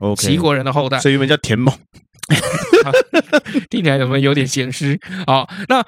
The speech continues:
Speaker 2: 王猛呢，生于就是公元西元三百二十五年。好，那可是他早期的时候其实是过得很糟糕的哦。
Speaker 1: 呃，是家里很贫困，是不是？
Speaker 2: 哎，很穷，很穷。像比如说刘备，我们都讲他是这什么，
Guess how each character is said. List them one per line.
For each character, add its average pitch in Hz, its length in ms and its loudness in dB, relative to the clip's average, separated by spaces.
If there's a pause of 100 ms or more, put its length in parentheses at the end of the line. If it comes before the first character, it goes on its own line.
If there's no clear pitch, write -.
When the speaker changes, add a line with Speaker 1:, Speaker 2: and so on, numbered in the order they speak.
(180)
Speaker 2:
王 202 180 4
猛 247 160 0
呢， 190 200 2
生 247 220 2
于 156 240 2
就 180 120 0
是 165 200 2
公 196 260 2
元 131 220 0
西 170 220 0
元 131 260 -2
三 185 240 0
百 143 140 -2
二 143 140 0
十 131 160 -4
五 113 160 -8
年。 104 180 -14 (380)
好， 135 200 -2 (240)
那 226 160 2
可 214 120 0
是 285 60 0
他 320 180 2
早 131 240 2
期 127 180 -4
的 139 140 0
时 127 100 -6
候 131 100 -2
其 127 140 -4
实 135 120 -4
是 135 60 -4
过 147 200 -2
得 113 180 -6
很 123 140 -10 (120)
糟 135 200 0
糕 127 180 0
的 123 80 -8
哦。 - 80 -14 (640)
Speaker 1:
呃， 123 160 4
是 156 200 0
家 156 140 2
里 143 100 0
很 101 140 -6
贫 107 240 -4
困， 127 240 2
是 90 60 -8
不 87 80 -6
是？ 90 140 -2
Speaker 2:
哎， 170 240 0
很 170 140 2
穷， 151 180 0
很 139 120 -4
穷。 131 180 -2
像 240 160 0
比 185 80 -2
如 147 40 -2
说 214 100 0
刘 156 260 0
备， 196 160 0
我 135 60 -4
们 131 100 -8
都 170 120 -2
讲 117 240 -6
他 151 160 -4
是 156 100 -8
这 147 120 -2
什 127 120 -8
么， 107 100 -16